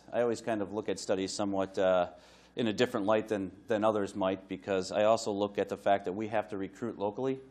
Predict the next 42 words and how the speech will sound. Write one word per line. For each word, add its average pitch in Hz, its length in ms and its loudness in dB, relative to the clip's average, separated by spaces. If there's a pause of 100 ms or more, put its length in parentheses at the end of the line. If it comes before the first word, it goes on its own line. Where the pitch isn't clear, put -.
(300)
We 113 100 0
have 101 100 0
to 104 80 -6
retain 110 500 -2
employees 107 480 0
in 107 80 -4
our 101 100 2
local 101 320 0
area. 101 340 0 (420)
So 120 240 4
although 117 260 6
the 117 100 2
Kaiser 131 400 2
study 113 360 2
is 101 160 0
a 107 40 2
national 110 480 4
study, 110 480 2 (280)
we've 120 160 2
also 117 280 6
looked 110 280 0
at 104 160 -2
data 107 240 2
in 101 100 -2
salaries 104 400 2
and 101 80 -4
grievances 101 640 -4
and 98 240 -4
in 95 140 -2
other, 104 480 2
um, 92 420 0
venues 101 480 -2 (380)
that 113 160 -4
talked 127 240 2
about 110 140 0
what's 113 160 -2
happening 113 380 -2
locally, 101 360 -4 (400)
what's - 160 -12
happening 123 420 0
around 104 380 2
Wisconsin, 104 600 0